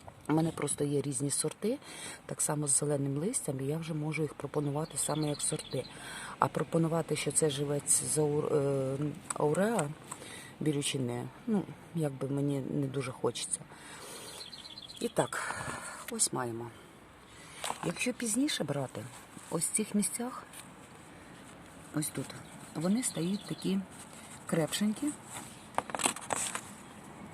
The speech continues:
Ось тут, тоді можна ось так виломувати. І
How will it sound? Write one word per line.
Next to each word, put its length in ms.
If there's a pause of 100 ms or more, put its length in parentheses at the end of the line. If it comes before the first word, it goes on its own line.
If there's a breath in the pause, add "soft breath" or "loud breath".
(200)
Ось 320
тут, 160 (460 loud breath)
тоді 220
можна 360
ось 140
так 240
виломувати. 680 (2250)
І 140